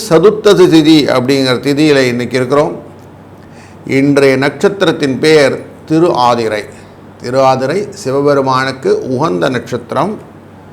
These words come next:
இன்றைக்கு மாத சிவராத்திரி கொண்டாடுவது வழக்கம். இன்றைக்கு காலையில் நல்ல நேரம் ஒன்பது மணி பதினைந்து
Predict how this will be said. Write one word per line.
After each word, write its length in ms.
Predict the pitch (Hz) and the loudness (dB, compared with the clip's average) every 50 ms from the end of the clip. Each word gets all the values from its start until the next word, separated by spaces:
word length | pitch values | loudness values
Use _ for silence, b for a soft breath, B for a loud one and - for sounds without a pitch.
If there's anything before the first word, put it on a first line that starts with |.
| - B B B B B B - - - | -20 B B B B B B -8 -6 -4
இன்றைக்கு 440 | 131 139 139 147 156 151 - 185 180 165 - - - 117 110 110 117 123 | -4 -2 0 0 0 0 2 2 2 2 0 -2 -6 -8 -6 -6 -4 0
மாத 500 | 135 143 151 160 165 170 180 175 190 180 127 - | 2 2 2 4 2 2 2 2 0 -2 -2 -2
சிவராத்திரி 680 | - 135 131 139 147 147 147 139 139 139 - 139 147 156 156 - - - | -2 -2 2 2 4 4 4 2 2 0 -2 -4 -4 -4 -4 -8 -10 -8
கொண்டாடுவது 560 | 120 120 120 120 120 120 110 107 113 123 127 107 92 | -6 -2 0 0 2 2 0 -2 -2 -2 -4 -4 -4
வழக்கம். 420 | 92 92 92 92 - - - - - - - - - - - - - - - - - - - - - - - - - - - B B B B B B B B B B B B B 160 180 | -4 -4 -6 -8 -12 -16 -16 -18 -20 -20 -20 -20 -20 -20 -20 -20 -20 -20 -20 -20 -20 -20 -20 -20 -20 -20 -20 -20 -20 -20 -20 B B B B B B B B B B B B B 2 2
இன்றைக்கு 440 | 208 220 233 240 - - - 220 185 165 165 180 - - - - - - - - - - - - - - - - - - - - - - - 156 | 4 4 2 2 0 2 2 4 4 4 4 2 0 0 -4 -10 -14 -18 -20 -20 -20 -20 -20 -20 -20 -20 -20 -20 -20 -20 -20 -20 -18 -4 0 2
காலையில் 600 | 170 190 208 226 240 254 254 240 233 254 254 233 180 160 | 4 6 6 6 6 6 6 6 4 4 4 4 2 2
நல்ல 160 | 156 160 170 180 175 160 143 | 4 4 4 4 4 2 0
நேரம் 280 | 127 120 107 98 - - - - - - - - - - - - 120 127 135 147 | 0 -2 -2 -4 -8 -12 -20 -20 -20 -20 -20 -20 -20 -16 -12 -6 -2 2 2 4
ஒன்பது 340 | 170 185 190 196 202 180 190 190 180 185 | 4 4 4 4 4 6 6 4 4 4
மணி 140 | 185 196 208 196 - 143 | 4 4 2 2 2 0
பதினைந்து 440 | 143 143 156 165 180 180 175 170 165 | 2 2 4 4 2 2 2 2 2